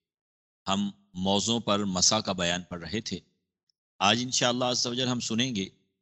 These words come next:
کہ کن کن چیزوں سے مسا ٹوٹ جاتا ہے۔ مسئلہ نمبر ایک،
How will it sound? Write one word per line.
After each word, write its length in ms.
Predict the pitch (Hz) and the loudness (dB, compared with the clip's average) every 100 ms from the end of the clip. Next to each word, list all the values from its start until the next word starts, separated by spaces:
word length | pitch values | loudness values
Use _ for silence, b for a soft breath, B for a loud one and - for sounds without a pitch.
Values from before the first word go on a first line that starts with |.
| _ _ _ _ _ _ _ _ - | _ _ _ _ _ _ _ _ -8
کہ 60 | |
کن 260 | - 139 151 | -4 -2 -2
کن 220 | 139 127 | -2 0
چیزوں 320 | - 107 113 | 2 2 4
سے 180 | 104 101 | 2 2
مسا 340 | 95 90 98 | 4 4 4
ٹوٹ 540 | 101 _ _ 123 117 95 | 0 _ _ -2 -2 0
جاتا 440 | 85 76 73 82 | -2 -4 -8 -10
ہے۔ 40 | - _ _ _ _ _ _ _ _ _ _ _ _ _ _ 107 | -14 _ _ _ _ _ _ _ _ _ _ _ _ _ _ 2
مسئلہ 360 | 110 - 120 | 2 4 4
نمبر 320 | 123 110 98 | 2 2 2
ایک، 420 | 92 95 - _ | 4 2 0 _